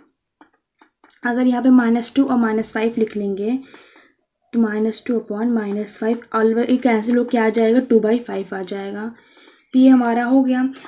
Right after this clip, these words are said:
अब यहाँ से हम क्या करेंगे, यहाँ पे जो equal का है इसको हम solve करेंगे, यानी थ्री ए प्लस one upon a square plus one equal to three a a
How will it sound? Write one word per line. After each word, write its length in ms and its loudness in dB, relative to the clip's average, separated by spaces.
अब 140 0
यहाँ 180 4
से 160 -2
हम 100 6
क्या 160 -2
करेंगे, 380 -2
यहाँ 300 2
पे 120 6
जो 120 4
equal 380 -2
का 120 -4
है 60 0
इसको 260 -2
हम 100 6
solve 260 0
करेंगे, 400 0
यानी 280 -2
थ्री 200 -2
ए 80 0
प्लस 300 -6
one 240 -2
upon 340 -8
a 160 -2
square 300 -8
plus 280 -10
one 260 -4
equal 360 -2
to 120 2
three 200 -4
a 100 0
a 100 4